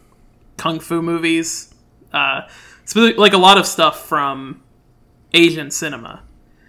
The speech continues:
And a big part of that was the extended fight scenes, where it's, like,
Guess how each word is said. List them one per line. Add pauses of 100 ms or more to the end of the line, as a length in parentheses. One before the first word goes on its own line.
(160)
And
a
big
part
of
that
was
the
extended
fight
scenes,
where
it's,
like,